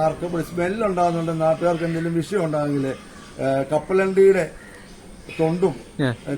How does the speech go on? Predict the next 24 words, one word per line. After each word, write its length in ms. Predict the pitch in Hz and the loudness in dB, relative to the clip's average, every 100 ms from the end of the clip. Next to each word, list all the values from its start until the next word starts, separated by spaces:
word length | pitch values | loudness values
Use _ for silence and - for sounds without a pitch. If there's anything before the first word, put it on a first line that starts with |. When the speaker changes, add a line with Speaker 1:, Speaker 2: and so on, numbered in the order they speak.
| 156 | -4
Speaker 1:
ചിന്തേരി 340 | 165 180 190 190 | 0 2 4 4
പൊടി 120 | 185 165 | 4 2
ഇട്ട് 140 | 160 147 | 0 -2
പുകച്ചാല്, 480 | 143 160 175 165 143 - - - - 147 | -2 0 0 0 0 -6 -16 -12 -8 -4
ഏ, 80 | 147 | -2
കപ്പലണ്ടി 400 | 156 156 180 185 170 | -2 -2 -2 -2 0
മറ്റേ 200 | 160 165 160 | 0 0 2
ബാ-, 160 | 170 175 165 | 2 2 2
അഴുക്ക് 280 | 170 175 180 190 | 2 0 -2 0
മണം 140 | 175 165 | 2 4
Speaker 2:
അതെ. 100 | 143 135 | 4 4
Speaker 1:
മാറും 220 | 156 160 139 - - 202 | 4 2 2 -2 0 0
എന്ന് 120 | 240 240 | 2 2
പറഞ്ഞ 120 | 233 | 2
പോലെയല്ലേ 280 | 233 226 214 | 0 0 0
നമ്മളിത് 260 | 208 208 202 196 | 0 2 2 2
കണ്ടെത്തിയത്. 520 | 190 196 180 170 107 - - 311 - 147 | 0 -2 0 -4 -4 -12 -10 -8 -6 0
ഞാൻ 100 | 180 202 | 0 2
അങ്ങനെ 160 | 208 220 | 0 0
തന്നെയാണ് 280 | 220 202 180 | 0 0 0
ഇതെത്തിയതും 380 | 180 160 185 185 | -2 -2 -2 -2
ഇതിനെ 200 | 180 180 180 170 | -2 -2 -2 -2
കുറിച്ച് 220 | 151 175 165 | -4 -2 -2
പറഞ്ഞതും 360 | 156 165 170 | -2 -2 -2